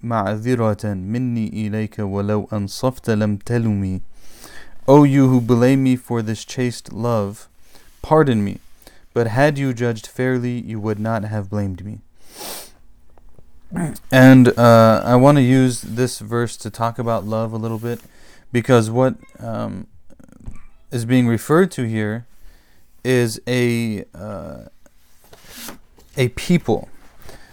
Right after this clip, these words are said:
So it is a chaste love, and hawa al-udhri is a chaste love, that's true. But it's also a reference to a certain tribe. And that tribe, tribe is the tribe of Banu Udhra.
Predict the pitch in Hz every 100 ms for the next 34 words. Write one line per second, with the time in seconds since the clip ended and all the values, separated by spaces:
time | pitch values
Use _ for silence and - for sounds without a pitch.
0 | - - 123 123 139 147 131 - 156 170
1 | - 113 107 113 101 113 107 117 120 113
2 | 107 113 117 113 120 120 113 110 107 127
3 | 127 - 104 104 104 107 - - - 113
4 | 101 - - - - - - - - -
5 | 127 139 135 - 123 147 - 147 135 123
6 | 110 120 117 113 110 82 117 123 - 127
7 | 123 - 123 127 143 135 - - - -
8 | - - - 117 117 113 110 - 135 135
9 | 131 - 127 117 101 92 - - _ _
10 | _ _ - - _ - - 120 127 110
11 | - 139 143 139 - - 127 135 127 117
12 | 110 113 104 120 123 113 101 113 120 117
13 | 104 117 110 101 98